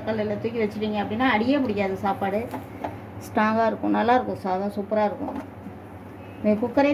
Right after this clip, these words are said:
தேவையில்லை, நீங்க இந்த பாத்திரத்திலேயே நீங்க இந்த மாதிரி செய்யலாம். சுவையான மட்டன் தம் பிரியாணி தயார். சாப்பிட்டு பார்த்துட்டு டேஸ்ட் எப்படி இருக்குன்னு சொல்லுங்க. இப்ப டிஸ்கிரிப்ஷன் பா-, இது பாக்ஸ்ல எழுதுங்க, கமெண்ட் பாக்ஸ்ல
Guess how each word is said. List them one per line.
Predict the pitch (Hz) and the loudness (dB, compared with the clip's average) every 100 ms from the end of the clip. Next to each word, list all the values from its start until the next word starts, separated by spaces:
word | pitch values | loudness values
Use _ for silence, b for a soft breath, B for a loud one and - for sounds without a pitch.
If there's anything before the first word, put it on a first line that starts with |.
| 254 | 4
தேவையில்லை, | 208 208 226 262 | 6 6 4 4
நீங்க | 226 208 | 4 0
இந்த | 208 202 208 | 2 0 0
பாத்திரத்திலேயே | 220 240 220 220 240 262 | 0 -2 -2 0 4 4
நீங்க | 214 196 | 4 0
இந்த | 185 185 | 0 0
மாதிரி | 196 208 214 208 | 2 2 2 2
செய்யலாம். | 185 170 - - - - - - - - - - 254 - | 2 0 -4 -12 -16 -14 -14 -14 -14 -16 -14 -6 -4 0
சுவையான | 226 220 220 226 247 302 262 208 196 180 - - - 214 | 4 4 4 0 2 4 4 2 2 0 -4 -8 -4 0
மட்டன் | 208 254 262 233 | 2 6 6 6
தம் | 208 240 247 | 4 4 2
பிரியாணி | 226 214 202 202 269 359 - - | 2 4 4 4 2 2 -4 0
தயார். | 202 220 254 262 | 4 4 4 2
சாப்பிட்டு | 214 233 | 2 2
பார்த்துட்டு | 214 208 220 | 0 0 0
டேஸ்ட் | 226 226 208 | -2 -2 -4
எப்படி | 196 | -2
இருக்குன்னு | 190 202 196 | -4 -4 -2
சொல்லுங்க. | 185 185 220 311 - B B B - | -2 -2 0 -2 -4 B B B -12
இப்ப | - 220 208 208 | -4 2 4 4
டிஸ்கிரிப்ஷன் | 214 247 247 220 190 | 2 -2 0 0 0
பா-, | 190 185 | -4 -4
இது | 190 180 | -4 -4
பாக்ஸ்ல | 175 - 185 180 196 | -6 -6 -4 0 2
எழுதுங்க, | 226 240 190 175 | 2 2 0 2
கமெண்ட் | 202 254 262 | 2 4 4
பாக்ஸ்ல | 202 - | 2 -2